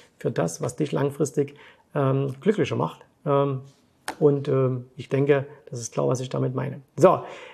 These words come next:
vielen Dank, dass ihr zugeschaut habt. Wie gesagt, wenn ihr mehr Infos haben will, wollt,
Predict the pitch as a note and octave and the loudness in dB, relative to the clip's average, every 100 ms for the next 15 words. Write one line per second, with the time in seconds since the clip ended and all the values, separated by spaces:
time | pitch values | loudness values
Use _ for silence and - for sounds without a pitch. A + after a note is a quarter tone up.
0 | - - - C4+ C4 B3 - - - _ | -20 -2 8 8 10 6 4 -2 -18 _
1 | - G3+ G3+ A3+ B3 G#3 A3 F#3 G#3+ - | 4 6 6 6 6 6 6 6 2 2
2 | E3 F3 G3 F3 C3+ G3 G#3 G3 G#3 - | -4 2 4 4 6 6 8 6 4 2
3 | E3+ F3 E3 F#2 - - - - F3+ F#3+ | 2 4 6 4 2 -12 -6 4 6 6